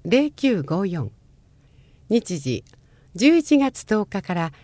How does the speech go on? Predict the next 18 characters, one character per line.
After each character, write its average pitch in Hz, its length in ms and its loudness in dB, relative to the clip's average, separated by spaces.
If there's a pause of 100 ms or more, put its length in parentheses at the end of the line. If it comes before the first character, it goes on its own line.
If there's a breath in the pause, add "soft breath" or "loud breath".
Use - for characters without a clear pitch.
(100)
十 240 200 4
二 285 140 8
月 247 300 -2
十 196 240 0
五 170 120 -2
日 143 280 -4
の 95 160 -6 (120)
毎 226 240 0
週 233 300 -2
水 214 320 -2
曜、 151 240 -4 (540 soft breath)
午 269 120 6
前 226 240 4
十 233 220 2
一 220 180 -4
時 196 120 -2
か 147 120 -6
ら 131 140 -4